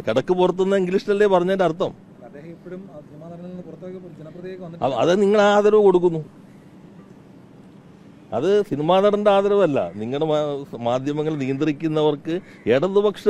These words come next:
Speaker 1: വിരുദ്ധതയുടെ വിവാദങ്ങൾ മാത്രമേ താല്പര്യമുള്ളൂ. നിങ്ങൾ കഴിഞ്ഞ ഒരു വർഷത്തെ എടുത്തു നോക്കി, ഇത്തരം എത്ര കാര്യങ്ങൾ നിങ്ങൾ വിട്ടുകഴിഞ്ഞു. ഇപ്പോ കെ പി സി സിയുടെ ആളുകൾ തന്നെ ജയിലിൽ കിടക്കുന്നില്ല, ഭാരവാഹികളായിരുന്ന ആളുകൾ. നിങ്ങൾ തന്നെ ഓർക്കുന്നുണ്ട് ആരെങ്കിലും ജയിലിൽ കിടക്കുന്നുണ്ടോന്ന്?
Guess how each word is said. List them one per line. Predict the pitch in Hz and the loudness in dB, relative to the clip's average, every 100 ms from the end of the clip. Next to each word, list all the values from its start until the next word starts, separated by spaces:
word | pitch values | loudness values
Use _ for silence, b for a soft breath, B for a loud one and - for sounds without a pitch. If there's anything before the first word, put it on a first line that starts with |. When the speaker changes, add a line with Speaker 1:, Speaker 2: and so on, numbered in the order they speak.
| 208 | 6
Speaker 1:
വിരുദ്ധതയുടെ | 143 151 151 170 170 170 170 | 4 2 0 0 0 0 0
വിവാദങ്ങൾ | 139 135 143 143 143 143 135 | 0 0 0 0 -2 -2 0
മാത്രമേ | 113 110 113 120 | -2 -2 -4 -4
താല്പര്യമുള്ളൂ. | 101 90 98 87 69 65 - - - - - - - - 139 | -4 -6 -8 -8 -10 -18 -20 -20 -20 -20 -20 -20 -20 -6 0
നിങ്ങൾ | 180 190 156 | 2 4 4
കഴിഞ്ഞ | 170 190 190 180 | 4 4 4 4
ഒരു | 170 143 | 4 2
വർഷത്തെ | - 156 143 | 0 -2 -2
എടുത്തു | 120 117 | -4 -2
നോക്കി, | 107 98 | -4 -4
ഇത്തരം | - 180 170 | -6 -4 -4
എത്ര | - 190 170 | -2 -2 2
കാര്യങ്ങൾ | 156 151 143 | 2 0 -2
നിങ്ങൾ | 135 127 120 110 | -4 -4 -6 -8
വിട്ടുകഴിഞ്ഞു. | 107 123 107 135 | -6 -6 -4 -8
ഇപ്പോ | 175 170 165 B B - | 2 2 2 B B -2
കെ | 143 147 | 0 4
പി | 170 165 | 2 4
സി | 160 | 2
സിയുടെ | 165 151 143 | 2 2 2
ആളുകൾ | 143 143 | 0 0
തന്നെ | 139 127 | -2 0
ജയിലിൽ | 127 135 | 0 2
കിടക്കുന്നില്ല, | 127 110 101 87 90 | 0 -2 -4 -4 -4
ഭാരവാഹികളായിരുന്ന | 110 117 123 123 123 120 120 | 0 0 0 0 -2 -2 -6
ആളുകൾ. | 120 113 | -6 -6
നിങ്ങൾ | 113 147 | 0 2
തന്നെ | 156 147 | 4 2
ഓർക്കുന്നുണ്ട് | 131 135 117 107 | 2 -4 -4 -2
ആരെങ്കിലും | 113 120 120 | -4 -4 -2
ജയിലിൽ | 120 123 | -2 -2
കിടക്കുന്നുണ്ടോന്ന്? | 123 127 131 127 135 | -4 -4 -4 -2 -4